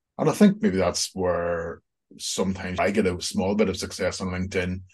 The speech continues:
is because I can tell stories about how I've experienced things in the profession or traveling or life or linking all that sort of stuff together. So yeah, that's the first person that comes to mind with storytelling is my dad.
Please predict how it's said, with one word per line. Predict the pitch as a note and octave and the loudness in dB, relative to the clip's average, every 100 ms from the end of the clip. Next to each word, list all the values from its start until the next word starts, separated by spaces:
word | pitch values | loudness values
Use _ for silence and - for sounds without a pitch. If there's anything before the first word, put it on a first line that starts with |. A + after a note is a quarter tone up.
| - _ - | -20 _ -10
is | F#2 | -8
because | - G2+ F#2 | -4 -2 0
I | F2+ | 0
can | F2 | -2
tell | - F2+ - | -4 -4 -4
stories | - F2+ F2 F2 | -4 -2 -2 -2
about | E2+ - - - - _ - | -4 -6 -8 -16 -16 _ -8
how | - | 0
I've | G2+ F2+ | 0 0
experienced | E2 - G2+ F2 F2 - | -4 -4 -4 -4 -4 -4
things | F2+ F2+ - - - - | -4 -6 -10 -16 -18 -6
in | F#2+ | -6
the | F2 | -4
profession | G2 - A#2+ G#2+ A#2+ A2+ A2 - - _ | -4 2 2 2 2 2 2 -4 -20 _
or | - F2 | -4 -4
traveling | - - A#2 A2+ A2+ A2 A2 G#2+ | -2 4 4 4 4 6 6 4
or | E2+ F2+ | -4 -4
life | F2+ G2+ G#2 F#2+ - - | 0 2 0 -2 -12 -8
or | - F#2 F#2 | -2 0 0
linking | F#2 G2 G2+ | -2 -2 -2
all | F2 F2 | -2 -2
that | E2 | -6
sort | - E2+ | -6 -10
of | |
stuff | E2 E2+ - | -8 -10 -10
together. | F2 F2+ D2+ - _ _ _ _ _ _ _ _ _ | -12 -10 -10 -14 _ _ _ _ _ _ _ _ _
So | - - | -6 0
yeah, | B2 A#2 | 4 6
that's | A#2 C3 - - - _ _ _ | 6 4 0 -4 -8 _ _ _
the | - | -4
first | - D3+ - | 2 2 4
person | B2 G2+ | 0 2
that | G#2+ - | 0 -2
comes | C#3 C#3 | -6 -2
to | G#2+ | 0
mind | G2+ | 0
with | F2+ | -2
storytelling | - F#2 E2+ F2+ F2 E2+ | -4 -6 -6 -4 -6 -6
is | F2 E2+ | -10 -8
my | E2 D#2+ | -6 -6
dad. | D2+ D#2 D#2 | -4 -4 -4